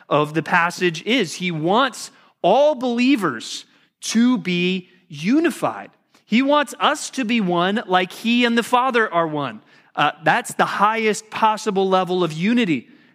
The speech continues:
And that is his goal for us, his people. And I think it's particularly interesting. Uh, one of the reasons we've spent so much time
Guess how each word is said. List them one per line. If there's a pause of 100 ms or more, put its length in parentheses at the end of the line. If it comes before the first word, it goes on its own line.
And
that
is
his
goal (160)
for
us, (200)
his (560)
people. (680)
And
I
think
it's
particularly
interesting. (420)
Uh,
one
of
the
reasons
we've
spent
so
much
time